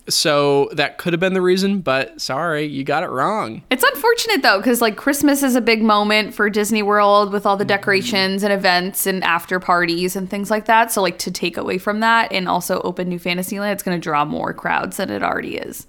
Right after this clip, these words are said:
Speaker 1: Yeah, I agree, but I don't
Speaker 2: Mm.
Speaker 1: know.
Speaker 2: Interesting.
Speaker 1: All right, what do you have next for me?
Speaker 2: <laughs> All right. I don't know if this is easy or hard. We'll see. What was the original name of the Astro Orbiter in Disneyland's Tomorrowland?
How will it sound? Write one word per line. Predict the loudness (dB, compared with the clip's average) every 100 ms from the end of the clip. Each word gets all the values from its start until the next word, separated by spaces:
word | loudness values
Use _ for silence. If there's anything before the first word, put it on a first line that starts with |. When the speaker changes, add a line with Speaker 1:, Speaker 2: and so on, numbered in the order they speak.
| _ -20 -12
Speaker 1:
Yeah, | -8 -6
I | -4
agree, | -2 0 -2 -4 -12 -6
but | -2 0
I | 2
don't |
Speaker 2:
Mm. | 2
Speaker 1:
know. | 2 -2 -10 _ _
Speaker 2:
Interesting. | -8 -2
Speaker 1:
All | 2
right, | 2 0 -6 -4
what |
do | 0
you | 2
have | 2
next | 2 -2
for | 0
me? | 2 2 0 -10 -20 -20
Speaker 2:
<laughs> | _ -16 -14 -6
All | -2 2
right. | 2 2 -2 -10 -14 -16 -8
I | -2
don't | 2 4
know | 4
if | 4
this | 2 4
is | 2
easy | 2 2 4
or | 4
hard. | 4 4 2
We'll | 0
see. | 0 -2 -2 -10 -20 -18 0
What | 2
was | 4 2
the | 2
original | 2 2 2 2 4 4 6
name | 4 4 2 2 0
of | 0 0
the | 0 2
Astro | 4 4 2 2 2 2
Orbiter | 2 2 2 2 2 2
in | 0 -2
Disneyland's | 2 0 2 -2 -2 -2 -4 -4 -6 -4
Tomorrowland? | -2 0 2 2 0 0 -2 -2 -4